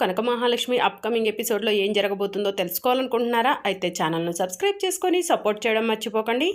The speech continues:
"నేను ఏ తప్పు చేయలేదంటే వినిపించుకోవట్లేదేంటి ఎస్ఐ గారు?" అని కనక మహాలక్ష్మి అడుగుతూ ఉంటుంది. ఇక దాంతో ఎస్ఐకి కోపం వచ్చి కనక మహాలక్ష్మి చెంపపై లాగిపెట్టి ఒక్కటిస్తుంది. "లక్ష్మిని కొట్టే రైట్స్ మీకు లేవు ఎస్ఐ గారు" అని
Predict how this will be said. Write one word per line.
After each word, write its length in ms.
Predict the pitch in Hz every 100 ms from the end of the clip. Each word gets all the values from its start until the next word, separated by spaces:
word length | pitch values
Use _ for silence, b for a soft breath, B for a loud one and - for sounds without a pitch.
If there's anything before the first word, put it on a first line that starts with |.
| - _ _ _ _ -
"నేను 180 | 285 285 220
ఏ 60 | 220 -
తప్పు 200 | 349 330 320
చేయలేదంటే 640 | 247 226 277 233 226 254 - 214
వినిపించుకోవట్లేదేంటి 1000 | 277 359 359 - 262 226 220 196 196 180
ఎస్ఐ 200 | - 202 190
గారు?" 180 | 190 214 - 226
అని 140 | 233
కనక 280 | 226 170 175 202
మహాలక్ష్మి 500 | 196 196 196 214 202 196
అడుగుతూ 300 | 190 196 202
ఉంటుంది. 400 | 196 196 196 202 196 B B B
ఇక 100 | 269 262
దాంతో 320 | 196 180 202 208 - - b -
ఎస్ఐకి 480 | 214 214 349 320 311 302
కోపం 280 | 202 196 208 196
వచ్చి 200 | 196 220 -
కనక 200 | 262 285 339
మహాలక్ష్మి 480 | 302 262 233 226 240 226
చెంపపై 400 | 202 175 226 214 -
లాగిపెట్టి 540 | 220 190 202 208 196 220 202
ఒక్కటిస్తుంది. 680 | 196 202 185 180 208 196 202 196 B B _ - 254
"లక్ష్మిని 360 | 254 381 392 370
కొట్టే 220 | 226 254 226
రైట్స్ 240 | 208 - - 240
మీకు 120 | 247 214
లేవు 160 | 202 240 -
ఎస్ఐ 300 | 202 247 214
గారు" 160 | 208 208 -
అని 120 | 269